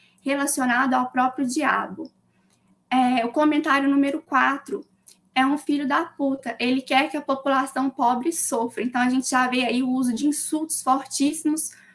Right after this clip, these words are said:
contra o presidente. "Tu vai pagar, desgraçado." Aí a gente vê aí também esse tom mais ameaçador desse sujeito argumentante, né? É, no comentário número um, a gente tem também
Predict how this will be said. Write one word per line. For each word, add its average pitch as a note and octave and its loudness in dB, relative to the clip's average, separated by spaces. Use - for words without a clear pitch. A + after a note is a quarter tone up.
contra D#4 2
o C#4 -2
presidente. A3 0
"Tu C#4 -2
vai C#4+ 2
pagar, C#4+ 4
desgraçado." C4+ 0
Aí A#3 2
a A#3+ 2
gente C4 0
vê B3+ 0
aí B3 0
também B3 0
esse C4 0
tom C4 2
mais C4 2
ameaçador C#4+ 2
desse B3+ 0
sujeito A3+ -2
argumentante, A#3 -4
né? B3+ -4
É, A#3+ 8
no B3+ 4
comentário C#4+ 6
número C#4 4
um, B3+ 0
a C#4 2
gente C#4 2
tem C#4 2
também B3+ 2